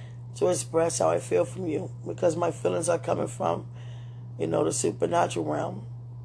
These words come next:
Because supernaturally, I see you as to who you are, but naturally, we have not gotten married yet. You know,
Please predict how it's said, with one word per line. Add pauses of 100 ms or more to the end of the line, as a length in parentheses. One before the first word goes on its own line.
(360)
Because
supernaturally, (1300)
I
see
you
as
to
who
you
are,
but
naturally,
we
have
not
gotten
married
yet. (1120)
You
know,